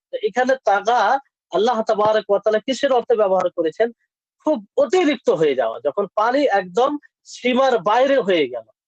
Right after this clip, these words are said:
তো ওই সেখান থেকে তাগুত বলা হয়েছে। আর তাগুতের যেটা, এটা তো আপনি, আহ, শুনলেন, আহ, যে তাগুত এটা,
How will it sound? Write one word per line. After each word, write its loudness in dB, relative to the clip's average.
তো 0
ওই 2
সেখান -2
থেকে 0
তাগুত 0
বলা 0
হয়েছে। -6
আর 2
তাগুতের 0
যেটা, 0
এটা 0
তো -2
আপনি, -2
আহ, 4
শুনলেন, 0
আহ, 0
যে 0
তাগুত 0
এটা, 0